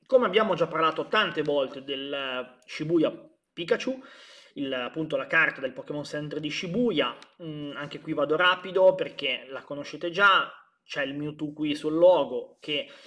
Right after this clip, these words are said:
impreziosisce ulteriormente questa carta. La carta olografica è una delle carte secondo me più belle, eh, a cui, che hanno fatto ultimamente dedicate a Pikachu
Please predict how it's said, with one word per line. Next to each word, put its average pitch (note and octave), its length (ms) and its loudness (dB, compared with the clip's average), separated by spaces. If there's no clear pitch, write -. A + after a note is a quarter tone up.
impreziosisce D3+ 1120 -8
ulteriormente D3 720 -4
questa F#3+ 300 -8
carta. E3 580 0
La D#3 120 -4
carta D3+ 320 2
olografica E3+ 680 0
è D#3+ 100 -4
una D#3 100 -2
delle D3 160 -2
carte D3 340 0
secondo D#3 300 -4
me D#3 160 -6
più E3 160 -8
belle, D#3+ 680 2
eh, C#3 400 -2
a C3+ 240 -6
cui, C#3 500 -14
che - 120 -6
hanno D3 140 -4
fatto D#3+ 280 -6
ultimamente D3 560 -6
dedicate C3+ 580 -6
a - 140 -14
Pikachu F#3 680 -6